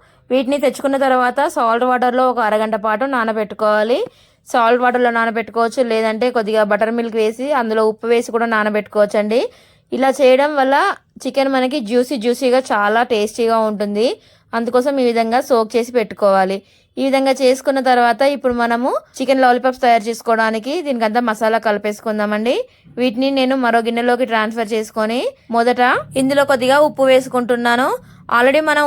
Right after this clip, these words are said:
ఉప్పు నీటిలో నానబెట్టుకున్నాం కాబట్టి కాస్త తక్కువగా వేసుకోవాలి. ఆ తర్వాత ఇందులో ఫ్రెష్గా దంచి పెట్టుకున్న అల్లం వెల్లుల్లి పేస్ట్, రెండు స్పూన్లు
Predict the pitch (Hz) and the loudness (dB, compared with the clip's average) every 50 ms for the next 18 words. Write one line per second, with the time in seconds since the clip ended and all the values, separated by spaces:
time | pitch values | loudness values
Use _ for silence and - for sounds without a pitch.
0 | 277 269 269 269 269 277 277 262 277 277 269 262 247 240 247 247 254 254 254 - | 0 0 0 0 0 0 0 0 0 0 0 2 2 2 0 0 -2 -4 -4 -4
1 | 262 254 262 254 254 247 240 240 240 240 226 - - 277 262 254 - - 233 214 | -2 0 0 0 2 2 2 2 2 0 -2 -2 -2 -2 -2 -2 -2 -4 -4 -2
2 | - 233 233 240 247 247 240 233 226 247 - - 233 226 220 220 220 240 277 403 | 0 0 0 2 2 2 2 0 -2 -4 -4 -2 2 2 4 4 2 2 0 -2
3 | 539 - - _ - 233 247 262 302 294 294 294 302 294 302 294 285 269 254 247 | -4 -6 -10 _ -2 0 0 2 2 2 4 4 4 2 2 2 2 2 0 2
4 | 247 247 247 269 381 - - _ _ _ _ _ 262 247 240 - 277 294 285 262 | 2 4 4 2 2 0 -6 _ _ _ _ _ 0 0 0 2 2 2 2 2
5 | 254 254 247 240 254 254 208 - 254 247 247 247 240 233 220 226 233 240 240 240 | 2 0 0 0 0 0 0 0 -2 -2 0 2 2 2 2 0 0 0 -2 -2
6 | 247 247 247 240 233 233 240 233 247 240 - 254 247 254 240 233 220 214 220 214 | -2 0 0 -2 0 0 -2 -2 -2 -2 -2 0 0 2 0 0 -2 -4 -6 -8
7 | - - 226 220 220 220 | -6 -6 -4 -4 -4 -4